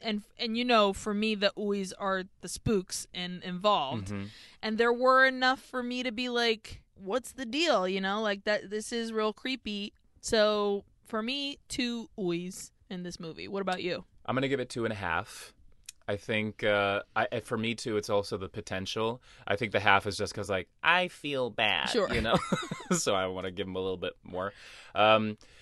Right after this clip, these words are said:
Speaker 1: We should, we should definitely check out the remake, the Mexican remake, to see what the, I mean, eventually, not right away, but, like, when,
Speaker 2: Yeah.
Speaker 1: when we eventually get to it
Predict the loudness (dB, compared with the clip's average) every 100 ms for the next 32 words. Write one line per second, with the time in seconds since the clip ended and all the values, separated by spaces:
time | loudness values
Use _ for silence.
0 | -4 -2 2 6 6 6 0 _ -20 -6
1 | -2 0 0 0 4 2 2 -2 -2 -4
2 | -2 -2 0 2 2 0 -6 _ _ _
3 | _ -10 -4 -2 0 0 0 -2 -2 0
4 | 0 0 -2 -2 -4 -4 -4 -4 -6 -12
5 | -10 -6 -2 -2 0 4 4 4 2 2
6 | 2 2 2 4 4 2 0 0 2 0
7 | -2 -2 -2 0 0 0 0 -2 -2 -2
8 | -4 -6 -16 -2 4 8 8 6 0 0
9 | -2 -4 -4 -6 -8 -8 -2 -2 -2 -2
10 | -2 0 -2 -2 -4 -2 0 -2 -4